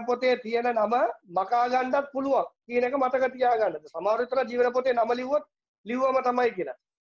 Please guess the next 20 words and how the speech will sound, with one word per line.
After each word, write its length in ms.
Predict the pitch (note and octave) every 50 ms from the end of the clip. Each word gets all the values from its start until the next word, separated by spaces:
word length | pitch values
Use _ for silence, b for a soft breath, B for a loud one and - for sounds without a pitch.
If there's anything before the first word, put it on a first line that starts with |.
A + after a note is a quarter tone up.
| _ _ _ _ _ _ -
සමහර 320 | E3 F#3+ G#3+ A#3 A#3+ B3 B3+ B3+
කට්ටියගේ 500 | B3 B3+ B3+ B3+ - C4 C4 B3+ B3+ A#3+
නම 180 | A#3+ A#3+ B3
ඇවිල්ලා 340 | B3+ B3 B3+ C4 C#4 C#4 B3
දෙවියන් 260 | A#3+ A#3+ B3 B3 B3
වහන්සේ 280 | B3 B3+ C4 C#4 C#4+ -
පෑනයි 480 | A3 G#3+ A3 A3+ A#3+ C4 C4 B3+ B3+ - - _ _ _ - _ _
මේ 160 | - D#3+ D#3+
මොකද 180 | E3 F3+ F3+ C4+
මේ 160 | C4+ - -
පැන්සලකුයි 720 | - F3 F#3 G3 G#3+ G#3 - B3 B3 B3+ B3 B3 C#4 C#4+ C#4
මකනෙකුයි 500 | B3+ A3 A3 A3 B3 B3+ C4 C4 C#4 C4
අතේ 240 | A#3 A#3 C4 C4 C4
තියාගෙන 420 | - A#3 A#3+ A#3+ B3 B3+ C#4 C4+
ඉන්න 180 | C4+ C4 B3 A3+
වෙනවා. 300 | G3+ F3+ D#3 C3+ - - _ _ _ _ _ _ _ _ _ _ _ F3
ඇයි 120 | G3 F#3+
මක 180 | F#3+ F#3+ F#3+ A3+
මක 200 | B3 C4 C4 C4+ C4+
ලියන්න? 320 | B3+ A#3+ G#3 F3 C#3 B2+